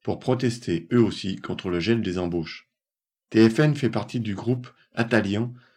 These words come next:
spécialisé entre autres choses dans le nettoyage,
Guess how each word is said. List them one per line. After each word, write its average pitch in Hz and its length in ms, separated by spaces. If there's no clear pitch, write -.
spécialisé 120 680
entre 120 260
autres 110 180
choses 123 320
dans 101 120
le 90 100
nettoyage, 98 720